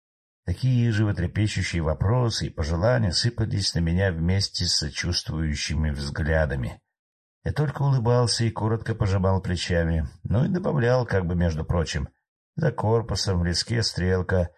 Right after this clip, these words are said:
Вы приходите поболеть. Придем, только бы вожатка не разнюхала". Что до удачи, она мне, может быть, и понадобится, а вот скрестить пальцы на руках, чтобы вести о драке не дошли до Тамары, точно надо.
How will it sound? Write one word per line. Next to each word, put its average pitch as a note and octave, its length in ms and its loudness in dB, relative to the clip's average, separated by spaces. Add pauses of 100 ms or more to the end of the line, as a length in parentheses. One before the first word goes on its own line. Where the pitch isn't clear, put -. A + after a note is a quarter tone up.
(360)
Вы B2 380 0
приходите D3 680 0
поболеть. A2 600 0 (340)
Придем, A#2+ 640 2 (320)
только G#2 280 -2
бы G#2 300 2
вожатка G2+ 560 2
не F#2 140 4
разнюхала". F2+ 680 0 (1400)
Что - 240 -2
до E3+ 120 2
удачи, E3+ 380 2
она D#3 260 4
мне, D#3 180 4
может C#3+ 360 4
быть, C3 260 0
и A#2 40 0
понадобится, A2 840 4
а - 20 2
вот G2+ 320 0
скрестить - 800 -4
пальцы G#2 400 4
на F2+ 80 2
руках, F#2+ 500 2
чтобы E2+ 260 -2
вести F#2+ 360 0
о E2 80 2
драке F#2 360 2
не E2 80 2
дошли E2+ 360 0
до E2+ 160 0
Тамары, G2+ 760 2
точно F2 460 -2
надо. E2 380 0